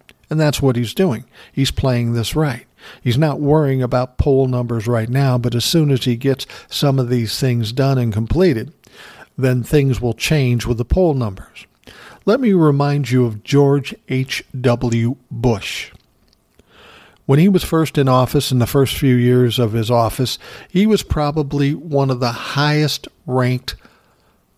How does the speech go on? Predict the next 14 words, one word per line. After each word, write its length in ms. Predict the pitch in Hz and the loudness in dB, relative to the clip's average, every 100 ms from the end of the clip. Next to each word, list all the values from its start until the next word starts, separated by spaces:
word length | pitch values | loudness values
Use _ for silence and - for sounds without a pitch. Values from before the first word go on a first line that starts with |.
| _ _ _ | _ _ _
president 680 | - 151 135 123 113 104 160 - | -6 -4 -4 -4 -6 -8 -10 -14
as 80 | 120 | -14
far 300 | - 127 120 | -4 -2 0
as 120 | 117 | -2
approval 500 | 117 - 180 170 131 | -4 -2 0 2 0
rating 480 | 117 117 107 117 117 - | -4 -6 -8 -10 -14 -4
that 160 | 127 | -2
we've 300 | 143 175 143 | 0 0 0
seen 640 | - - 175 180 120 104 107 - | -4 -4 0 0 0 -4 -10 -4
in 120 | 120 | -2
our 140 | 120 | 0
lifetimes. 760 | 131 180 - 131 - - - - _ _ _ - - - - | 2 0 0 -4 -6 -14 -18 -20 _ _ _ -20 -20 -16 -4
And 180 | 139 120 | -2 0
why? 380 | 123 143 202 | -2 -2 -4